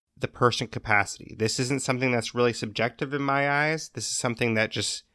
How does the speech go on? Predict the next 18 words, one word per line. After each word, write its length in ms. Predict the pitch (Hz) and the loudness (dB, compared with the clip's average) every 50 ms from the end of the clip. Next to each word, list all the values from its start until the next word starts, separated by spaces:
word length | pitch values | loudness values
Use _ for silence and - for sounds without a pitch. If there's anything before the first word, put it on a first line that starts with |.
| _ _ _ - | _ _ _ -6
is 140 | - 113 104 | -4 0 0
a 60 | 107 | 0
fact. 440 | - - - 98 90 - - - - - _ _ _ - | -2 0 -2 -2 -2 -2 -8 -14 -20 -20 _ _ _ -10
If 100 | - 104 | -8 -4
a 60 | 113 110 | -4 2
car 320 | - - 127 127 127 127 | 8 10 10 10 10 10
has 400 | 123 123 123 120 120 120 113 117 | 8 8 10 10 10 8 6 4
only 260 | 113 117 123 120 117 | 2 4 4 4 4
two 220 | - - - 151 143 | 0 0 0 0 0
trunk 300 | - - 143 135 135 - | 2 4 4 4 4 2
space 380 | - - 139 139 143 143 - | 0 2 2 4 4 2 0
and 160 | - 117 107 | -4 -6 -4
two 160 | - - 139 127 | -2 0 2 2
people 220 | 131 123 - 120 | 2 2 0 -2
can 100 | 113 117 | -4 -2
fit 200 | - 131 131 131 | 2 2 4 4
in 80 | 143 147 | 4 4
it, 200 | 156 160 151 | 2 2 -2